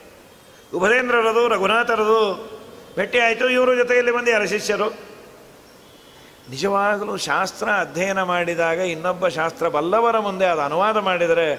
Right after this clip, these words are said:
ಕೋಟಿ ರೂಪಾಯಿ ಕೊಟ್ಟರು ಆ ಆನಂದ ಆಗೋದಿಲ್ಲ. ಅದು ತುಂಬ ದೊಡ್ಡದು. ನಮ್ಮ ನಿಮ್ಮ ಮಕ್ಕಳು ಏನೋ ಚೂರೋ ಪಾರೋ ಕಲಿತಿದ್ದೇ ಒಂದು ಆನಂದ. ಇದು ಲೌಕಿಕವಾದದ್ದು, ಅಪ್ಲೈಡ್. ಇದು ಶಾಸ್ತ್ರ ತಲೆಯಲ್ಲಿ ಇಟ್ಟುಕೊಂಡೇ ಅದನ್ನು ಹೇಳಬೇಕು.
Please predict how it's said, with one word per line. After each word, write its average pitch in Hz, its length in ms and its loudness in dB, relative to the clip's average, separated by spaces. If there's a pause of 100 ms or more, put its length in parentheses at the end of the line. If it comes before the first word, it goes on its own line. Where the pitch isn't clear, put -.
(540)
ಕೋಟಿ 196 400 0
ರೂಪಾಯಿ 180 380 0
ಕೊಟ್ಟರು 160 320 -6
ಆ 160 220 -2
ಆನಂದ 143 240 -6
ಆಗೋದಿಲ್ಲ. 139 360 -6
ಅದು 165 160 -8
ತುಂಬ 220 260 -4
ದೊಡ್ಡದು. 139 580 -4 (640)
ನಮ್ಮ 269 200 -2
ನಿಮ್ಮ 262 240 0
ಮಕ್ಕಳು 220 440 2
ಏನೋ 220 220 0
ಚೂರೋ 226 320 2
ಪಾರೋ 214 300 0
ಕಲಿತಿದ್ದೇ 196 460 -2
ಒಂದು 202 220 2
ಆನಂದ. 170 260 -2
ಇದು 147 160 -4
ಲೌಕಿಕವಾದದ್ದು, 202 720 0
ಅಪ್ಲೈಡ್. 190 460 2
ಇದು 110 300 -6 (1120)
ಶಾಸ್ತ್ರ 185 460 -4
ತಲೆಯಲ್ಲಿ 185 520 0
ಇಟ್ಟುಕೊಂಡೇ 170 720 0
ಅದನ್ನು 170 320 -2
ಹೇಳಬೇಕು. 208 580 0